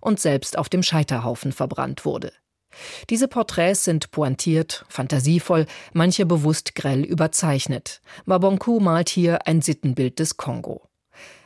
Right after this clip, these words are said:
Allerdings, die Geschichte seines Protagonisten gerät darüber aus dem Fokus. Der Roman wirkt insgesamt etwas disparat. Doch der literarische Filou Maboncourt schafft es,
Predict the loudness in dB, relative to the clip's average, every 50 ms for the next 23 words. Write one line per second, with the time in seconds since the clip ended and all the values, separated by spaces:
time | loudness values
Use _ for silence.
0 | _ -2 2 2 2 4 2 2 2 0 -2 -4 -6 -4 -2 0 0 0 0 0
1 | 0 2 2 2 0 0 0 0 2 2 4 4 4 2 0 -2 -2 -2 0 0
2 | 0 0 2 4 4 4 2 0 -2 0 0 0 0 2 0 2 2 2 2 2
3 | 2 0 2 2 2 2 2 2 2 0 0 0 0 0 0 0 -2 0 0 -2
4 | 0 0 -2 -4 -6 -10 -20 -20 -20 -20 _ _ 0 2 4 4 4 4 4 4
5 | 2 2 2 0 0 -2 -4 -2 2 2 2 2 2 -2 0 0 2 0 0 0
6 | -2 -6 -6 -4 -4 -4 -4 -4 -6 -6 -4 -2 -2 -4 -2 -2 -4 -6 -6 -8
7 | _ -18 -20 -20 _ _ _ _ _ -20 -20 -8 _ -4 -4 -4 -4 -4 -4 -4
8 | -2 -2 -4 -2 -2 -2 0 2 0 2 2 0 0 0 0 -2 -2 0 0 0
9 | 2 2 2 4 4 4 2 4 2 2 2 0 -2 0 0 0 0 0 0 -2
10 | -2 -2 -2 -2 0 0 0